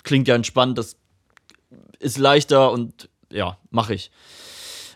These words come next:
Äh, ja, jetzt im Nachhinein stell ich fest, so, nee,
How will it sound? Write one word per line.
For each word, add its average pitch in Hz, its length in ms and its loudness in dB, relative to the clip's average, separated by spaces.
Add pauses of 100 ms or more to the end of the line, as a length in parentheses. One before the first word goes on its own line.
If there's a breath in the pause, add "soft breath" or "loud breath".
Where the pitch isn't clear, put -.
(120)
Äh, 131 320 6
ja, 98 220 2
jetzt 107 180 -4
im 123 80 -6
Nachhinein 127 320 0
stell 120 140 -2
ich 117 80 -4
fest, - 240 -6
so, 110 180 -2
nee, 101 260 -4